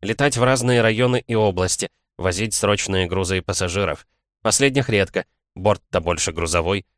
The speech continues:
Скорее, не пассажиров, а сопровождающих грузов. За год налетал немало,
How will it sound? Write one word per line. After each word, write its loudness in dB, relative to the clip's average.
Скорее, 2
не 2
пассажиров, 0
а 0
сопровождающих 0
грузов. -4
За 0
год 0
налетал 4
немало, 4